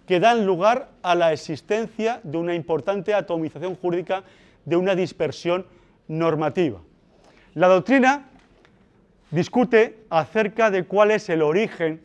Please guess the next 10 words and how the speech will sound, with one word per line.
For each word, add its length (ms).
de 100
cuál 200
es 100
la 100
naturaleza 640
jurídica 540
de 120
ese 180
derecho 320
altomedieval, 640